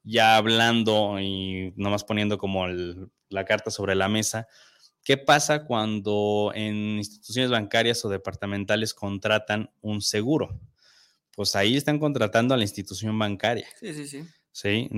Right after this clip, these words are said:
Speaker 1: No están contratando con alguien que esté certificado, porque,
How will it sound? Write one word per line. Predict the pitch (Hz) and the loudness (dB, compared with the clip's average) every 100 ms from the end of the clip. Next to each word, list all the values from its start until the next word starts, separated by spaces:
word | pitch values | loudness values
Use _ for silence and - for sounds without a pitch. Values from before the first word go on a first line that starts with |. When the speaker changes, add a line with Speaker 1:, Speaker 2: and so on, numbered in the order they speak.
| 101 | -2
Speaker 1:
No | 110 113 | 4 4
están | 120 143 | 4 2
contratando | 151 110 113 123 123 | 2 0 0 0 0
con | 104 | 0
alguien | 110 127 | 0 0
que | 104 | -2
esté | - | -4
certificado, | 113 104 95 92 - 123 - - _ | -6 -6 -8 -10 -2 -2 -2 -12 _
porque, | 101 95 - 101 95 | -2 -2 -2 -2 -2